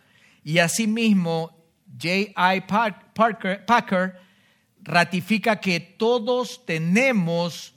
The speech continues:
la responsabilidad de hallar, desarrollar y usar al máximo las capacidades de servicio que Dios nos ha dado.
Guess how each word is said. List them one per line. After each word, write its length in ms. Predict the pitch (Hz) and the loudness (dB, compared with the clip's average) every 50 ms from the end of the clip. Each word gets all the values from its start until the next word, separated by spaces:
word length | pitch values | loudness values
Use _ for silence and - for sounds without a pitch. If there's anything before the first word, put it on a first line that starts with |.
| _ _ _ _ _ | _ _ _ _ _
la 160 | - 151 151 | -2 0 0
responsabilidad 1300 | 147 160 165 - - 175 170 170 - - 180 165 160 165 160 165 160 170 165 151 127 120 117 - - _ _ _ _ _ _ _ _ _ _ _ _ _ _ | 2 0 -2 -4 -4 -6 -6 -4 0 0 0 0 0 -2 -2 0 2 2 4 4 2 0 -4 -8 -14 _ _ _ _ _ _ _ _ _ _ _ _ _ _
de 260 | - 123 143 165 170 | -8 -2 2 4 6
hallar, 800 | 165 165 165 156 151 190 220 240 262 277 294 285 262 - _ _ _ _ _ _ _ _ _ _ _ | 6 4 4 2 2 4 4 6 6 4 2 0 -6 -12 _ _ _ _ _ _ _ _ _ _ _
desarrollar 1200 | _ 127 135 139 202 254 - - 269 262 233 240 233 220 208 202 196 196 202 208 208 185 - - _ _ _ _ _ _ _ | _ -8 0 2 2 4 4 2 0 0 2 0 0 2 4 6 8 8 6 4 2 -2 -8 -14 _ _ _ _ _ _ _
y 180 | - 165 156 175 | -6 -4 -2 -2
usar 520 | 175 160 135 - - - 226 233 240 233 | -2 -4 -6 -6 -2 0 2 4 4 4
al 140 | 233 214 202 | 4 4 2
máximo 680 | 196 196 220 247 254 247 - - - 208 175 165 165 165 | 2 2 2 2 0 0 -4 -4 -4 -4 -4 -4 -4 -4
las 180 | 165 165 156 | -4 -4 -4
capacidades 760 | - - 165 160 - 165 156 - - 170 165 170 196 208 214 208 | -2 -4 -4 -2 -2 -4 -4 -4 -6 -4 -2 -2 0 0 0 0
de 100 | 202 190 | -2 -2
servicio 760 | 190 - 175 160 160 196 214 202 - - 214 208 202 190 196 | -2 -4 -4 -4 -2 -2 -2 -2 -4 -4 -4 -4 -4 -4 -6
que 220 | - - 165 151 139 | -6 -6 -6 -4 -6
Dios 360 | 131 151 180 202 214 208 190 | -6 -4 -4 -2 0 0 0
nos 200 | 175 160 143 147 | -2 -2 -4 -4
ha 100 | 151 151 | -2 0
dado. 400 | 147 139 117 98 87 - - | 0 0 -2 -4 -6 -10 -18